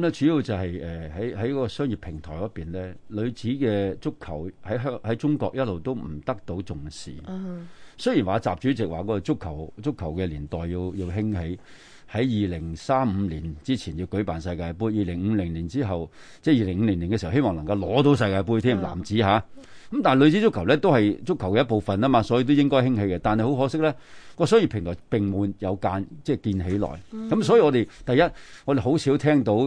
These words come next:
Speaker 1: 有講女子足球嘅信-，呃，信息嘅，新聞嘅，亦都唔會播女子足球嘅，嘅足球賽事。
Speaker 2: 嗯。
Speaker 1: 入場觀眾亦都好少，商業贊助亦都會跟住會少。咁所以呢個惡性循環，所以有時商業化好得意嘅，就算我喺大學講運動社會學，講到所謂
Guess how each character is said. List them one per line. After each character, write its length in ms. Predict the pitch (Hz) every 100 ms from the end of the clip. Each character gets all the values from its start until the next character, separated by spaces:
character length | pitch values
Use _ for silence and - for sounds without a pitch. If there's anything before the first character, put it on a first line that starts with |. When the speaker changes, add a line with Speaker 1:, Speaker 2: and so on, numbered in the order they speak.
| -
Speaker 1:
有 260 | 98 95
講 320 | 95 92 104 123 -
女 180 | 104
子 120 | 101 117
足 120 | 143
球 180 | 95 82
嘅 80 |
信-， 160 | 87 - 92
呃， 100 | 90
信 160 | 104
息 140 | 95 110
嘅， 240 | 98 80 - -
新 140 | - 113
聞 240 | 87 57
嘅， 140 | 71 - - -
亦 100 | 135
都 140 | 254
唔 320 | 196 104 95
會 100 | 117
播 240 | 135 127 113
女 140 | 110
子 100 | 113
足 140 | 123 147
球 240 | - 78 87
嘅， 180 | 92 87
嘅 320 | 95 92 90
足 180 | 78 113
球 160 | 92 76
賽 240 | 92 80
事。 180 | - -
Speaker 2:
嗯。 360 | 226 208 190
Speaker 1:
入 140 | 110 113
場 180 | - 92
觀 140 | 156
眾 100 | 131
亦 80 | 87
都 100 | 90
好 200 | 90 85
少， 200 | - 78
商 160 | 80 165
業 40 |
贊 160 | 110 101
助 240 | 92 92 - -
亦 100 | 101
都 160 | 139
會 80 | 113
跟 160 | 120 113
住 140 | 80
會 60 | 76
少。 220 | 82 78 - - 240
咁 80 |
所 120 | 202 214
以 60 | - -
呢 120 | 240
個 80 | 208
惡 280 | 196 139 -
性 140 | 139
循 140 | 123 92
環， 200 | 82 98
所 160 | 165
以 80 | 170 - -
有 100 | 185
時 160 | 127
商 180 | 113 349
業 100 | -
化 140 | - 131
好 100 | 160
得 160 | 202
意 220 | 131 110 92
嘅， 160 | 80
就 140 | - 127
算 140 | 151
我 40 |
喺 60 | 175
大 60 | 104
學 80 |
講 280 | 98 98 143 - -
運 120 | 110
動 120 | 110 107
社 180 | 117
會 80 | 135
學， 60 | 107
講 200 | 104 120
到 140 | 113
所 140 | 117 127
謂 200 | 92